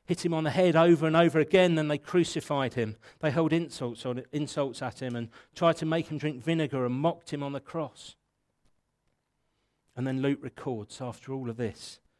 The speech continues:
Jesus said, "Father, forgive them, for they do not know what they're doing."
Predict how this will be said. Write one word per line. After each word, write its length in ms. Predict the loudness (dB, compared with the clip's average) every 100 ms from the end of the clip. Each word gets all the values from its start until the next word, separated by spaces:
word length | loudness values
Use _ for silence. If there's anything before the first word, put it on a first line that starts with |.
| _ _ _ _ _ _ _ _ _ _ _ _ _ _ _ _
Jesus 300 | -10 -10 -12
said, 220 | -14 -14
"Father, 540 | -14 -14 -12 -10 -14 -18 _ _ _ _ _ _
forgive 440 | -16 -8 -8 -6
them, 240 | -14 -14 _ _ _ _ _ _ _
for 180 | _ -10
they 160 | -8 -8
do 320 | -8 -6 -4
not 240 | -6 -8
know 340 | -8 -10 -10 -12
what 180 | -14 -14
they're 120 | -16
doing." 420 | -12 -12 -10 -14